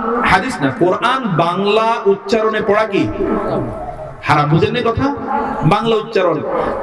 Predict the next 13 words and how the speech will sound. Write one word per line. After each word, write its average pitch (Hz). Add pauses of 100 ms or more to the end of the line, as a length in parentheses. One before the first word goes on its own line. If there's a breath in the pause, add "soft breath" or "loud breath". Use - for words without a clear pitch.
আলহামদু, 180 (300)
হ 180
আকারে 185
হা, 131 (680)
আপনি 175
কি 190
হা 196
কে 226
বাংলা -
উচ্চারণ 208
করতে -
পারবেন? - (720)
না, 220